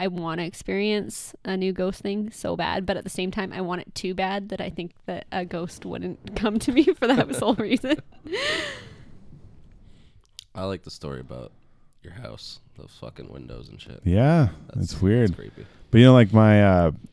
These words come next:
Speaker 3: my parents are now divorced, and, like, my mom always feels like there's a presence, and always has, in that house.
Speaker 1: Well, it wants to hurt. I was gonna ask him,
Speaker 3: I
Speaker 1: like, "Well, where's your mom now?"
Speaker 3: Yeah, my mom,
Speaker 1: <laughs>
Speaker 3: my mom's just fine. She's, she's just fine. But, like, sh-,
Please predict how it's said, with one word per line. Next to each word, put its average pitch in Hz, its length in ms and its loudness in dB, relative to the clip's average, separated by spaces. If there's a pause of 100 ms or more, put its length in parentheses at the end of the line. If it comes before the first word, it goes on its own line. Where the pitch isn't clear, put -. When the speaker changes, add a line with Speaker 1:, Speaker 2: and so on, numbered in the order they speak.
(140)
Speaker 3:
my 98 100 6
parents 110 260 8
are 98 40 6
now 92 140 8
divorced, 82 460 2
and, 80 80 2
like, 78 140 0
my 98 140 6
mom 80 580 4
always 80 340 -4 (140)
feels 78 200 0
like 76 120 -4
there's 71 160 -6
a 71 60 -4
presence, 71 540 -6
and 95 140 2
always 90 260 6
has, 82 380 -2
in 82 80 0
that 76 200 -2
house. 71 500 -6
Speaker 1:
Well, 196 280 -10
it 208 60 -8
wants 196 320 -6
to 196 100 -8
hurt. 190 320 -6
I 202 120 0
was 226 100 0
gonna 226 140 -4
ask 185 340 -4
him, 196 180 -2
Speaker 3:
I - 200 10
Speaker 1:
like, 202 180 -6 (280)
"Well, 202 160 -6
where's 196 260 -6
your 202 100 -8
mom 226 360 -8
now?" 277 240 2
Speaker 3:
Yeah, 117 180 12
my 117 100 12
mom, 143 220 12 (200)
Speaker 1:
<laughs> - 160 12 (100)
Speaker 3:
my - 80 -
mom's 147 260 12
just 147 200 10
fine. 98 460 8 (680)
She's, 196 240 8 (720)
she's 107 160 8
just 110 200 10
fine. 87 480 6
But, 98 140 8
like, 95 200 8
sh-, - 200 -6